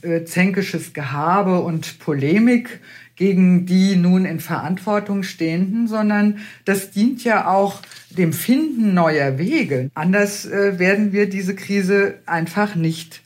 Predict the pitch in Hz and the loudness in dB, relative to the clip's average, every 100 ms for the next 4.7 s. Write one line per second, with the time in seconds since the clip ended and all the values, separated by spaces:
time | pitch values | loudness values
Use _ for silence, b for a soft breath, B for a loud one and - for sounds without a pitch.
0 | _ _ _ - 185 208 262 190 123 117 | _ _ _ -4 0 2 0 -4 -6 -8
1 | - 139 123 175 B B B 175 170 240 | -8 -12 -12 -14 B B B 2 4 4
2 | 226 202 180 B B _ _ - 160 160 | 4 4 2 B B _ _ -8 -2 -2
3 | 165 151 147 - 143 139 135 139 175 180 | -2 -2 -2 -4 -4 -4 -2 -2 0 0
4 | 175 - 165 165 - 156 | -4 -4 -4 -4 -8 -10